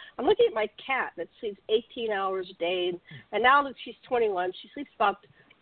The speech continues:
twenty hours, twenty, uh, twenty-three out of twenty-four hours. I mean, she's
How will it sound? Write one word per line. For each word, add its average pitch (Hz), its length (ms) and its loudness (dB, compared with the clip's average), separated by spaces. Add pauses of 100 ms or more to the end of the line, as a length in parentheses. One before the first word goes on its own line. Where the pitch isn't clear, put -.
(200)
twenty 196 280 4
hours, 175 440 0 (120)
twenty, 240 400 2
uh, 190 160 -2 (560)
twenty-three 262 500 2
out 214 160 6
of 202 80 -12
twenty-four 208 420 -2
hours. - 200 -6
I 214 40 -6
mean, 240 160 0
she's 262 140 -10